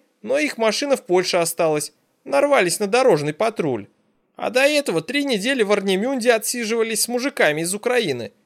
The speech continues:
Выживали понемногу, трудно, но можно. А местным так вообще трындец полный". "И как Европа щас выглядит?" спросил я. "Европа?" Мужик нахмурился. "Хреново выглядит,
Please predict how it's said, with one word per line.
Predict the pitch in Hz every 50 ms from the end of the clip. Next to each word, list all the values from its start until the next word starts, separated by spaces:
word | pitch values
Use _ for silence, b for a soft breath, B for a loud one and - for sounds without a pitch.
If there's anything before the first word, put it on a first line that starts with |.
| _ _ _
Выживали | - - 285 269 294 302 302 302 277 196 156
понемногу, | - - 147 156 165 165 160 139 127 113 120
трудно, | - - 302 330 320 311 254 175 131 - - _
но | - 294 320 240
можно. | 175 175 175 170 151 131 123 98 - _ _ _ _ _ _ _ -
А | - 127 156
местным | 196 247 165 - 208 160 127
так | - 117 - 139
вообще | 147 190 202 - - 311 294 -
трындец | - 156 160 160 160 240 247 - -
полный". | - - 262 262 196 143 120 104 - _ _ _ -
"И | - 175
как | - 185 160 - -
Европа | 151 139 139 135 127 123 - 151
щас | - 185 185 175 -
выглядит?" | 196 214 190 202 196 190 208 214 214 - _ _ _
спросил | - - - - 135 135 127 - 143 131 127
я. | 120 120 117 107 98 - _ _ _ _ _ _ _ _ _ _ _ _ -
"Европа?" | 269 277 285 285 302 320 330 302 302 - 131 107 - _ _ _ _ _ _ _ _ -
Мужик | 123 123 110 156 196 -
нахмурился. | 294 302 233 - 151 135 120 117 113 107 101 - - - _ _ _ _
"Хреново | - - 330 370 403 320 311 302 269 214 156 151 135
выглядит, | 135 135 120 120 110 110 113 107